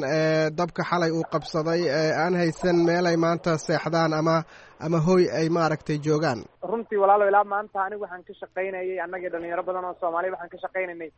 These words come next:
Speaker 2: sidii dadka loo si-, loogu keeni lahaa bustayaal, sidii dadka deriska ah oo guryaha agtooda aad degantay dadka qaarkood u qa-, ay, ay u hoyn lahaayeen oo u qaadan lahaayeen cabitaan,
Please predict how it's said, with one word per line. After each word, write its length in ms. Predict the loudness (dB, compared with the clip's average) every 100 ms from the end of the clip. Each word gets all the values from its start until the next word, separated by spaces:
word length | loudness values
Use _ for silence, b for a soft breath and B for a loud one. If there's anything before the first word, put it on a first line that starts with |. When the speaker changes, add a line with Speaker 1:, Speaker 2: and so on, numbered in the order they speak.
| -12
Speaker 2:
sidii 200 | -6 -2
dadka 320 | -4 -4 -4
loo 220 | 0 0 -2
si-, 160 | -8 -8
loogu 300 | -4 -4 -4
keeni 300 | -6 -8 -6
lahaa 240 | -2 -2
bustayaal, 680 | -2 -6 -12 -10 -4 0 0 -4 _ _ _ -10
sidii 220 | -6 -6
dadka 300 | -6 -8 -8
deriska 440 | -6 -4 -6 -6 -2
ah 100 | -2
oo 100 | -4
guryaha 400 | -8 -6 -2 -2 -2
agtooda 280 | -6 -4 -4
aad 100 | -4
degantay 360 | -10 -10 -10
dadka 260 | -10 -10 -8
qaarkood 420 | -6 -6 -6 -8
u 100 | -8
qa-, 240 | -8 -10 -10 _ _ -8
ay, 180 | -4 -4 -6 -6
ay 140 | -8
u 160 | -6 -4
hoyn 240 | -4 -4 -4
lahaayeen 380 | -2 -2 -2
oo 80 | -6
u 60 | -4
qaadan 300 | 0 0 -2
lahaayeen 500 | -8 -4 -4 -2 -6 -8 -20 _ -4
cabitaan, 760 | -2 -2 -6 -14 -8 -4 -4 -6